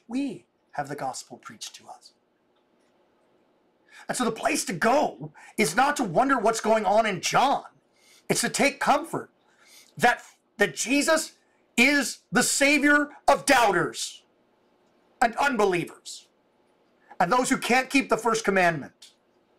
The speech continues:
If you look up at the at, at the, at the cross of Christ and ponder how he could possibly save someone like you who doubts as much as you do,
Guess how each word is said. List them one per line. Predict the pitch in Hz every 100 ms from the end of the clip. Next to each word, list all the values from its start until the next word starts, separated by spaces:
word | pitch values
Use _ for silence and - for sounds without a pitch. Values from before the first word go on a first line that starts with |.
| _ _ _ _ _ _ _ _ _ _ _ _ _ _ _ _
If | 151 269
you | 311
look | 320 330
up | 277
at | 262 233
the | 196 - _ _ -
at, | 196 196 -
at | 202
the, | 190 - _ -
at | 185
the | 180
cross | - 233 254
of | 240 -
Christ | - 208 214 - - _ _ - 170
and | 165
ponder | - 214 269 269 247 - -
how | - 233
he | 254 285
could | 269 -
possibly | 185 233 277 302 277 277
save | - 240 240 208
someone | - 262 277 277
like | 254 220 220
you | 233
who | 202 214
doubts | 180 208 254 -
as | 208 202
much | 214 226
as | 185
you | 202 214
do, | 220 208